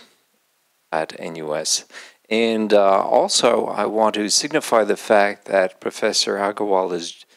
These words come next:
has accepted a, um, to be Senior Visiting Fellow of the I S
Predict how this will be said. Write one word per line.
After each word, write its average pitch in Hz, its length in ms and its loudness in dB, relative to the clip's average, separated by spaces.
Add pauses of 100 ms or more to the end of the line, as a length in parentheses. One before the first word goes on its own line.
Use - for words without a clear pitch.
(400)
has 87 140 -6
accepted 110 800 -2
a, 104 340 -2
um, 85 380 -2 (840)
to - 120 -2
be 107 240 -2
Senior 135 540 -2
Visiting 120 500 -4
Fellow 113 600 -2 (600)
of 95 320 -2
the 101 200 0
I 104 140 -2
S 95 680 -4